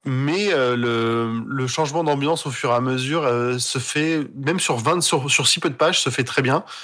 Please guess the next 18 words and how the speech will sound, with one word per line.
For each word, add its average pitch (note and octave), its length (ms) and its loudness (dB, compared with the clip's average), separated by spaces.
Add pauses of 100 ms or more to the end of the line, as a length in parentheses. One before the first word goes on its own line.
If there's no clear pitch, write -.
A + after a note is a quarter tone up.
(280)
et C3+ 140 2
suffisamment D3 420 2
progressif C#3+ 600 0
pour - 220 -8
que C#3 100 -2
tu B2+ 260 -4
sentes - 460 0
que C3+ 120 0
ça B2 160 -2
part C#3 300 4
vraiment B2 260 4
en C3+ 40 2
sucette, D3+ 280 -2
que A#2+ 100 -2
l'ambiance B2+ 460 2
se - 140 -2
dégrade A2+ 420 0
aussi. G#2+ 260 -6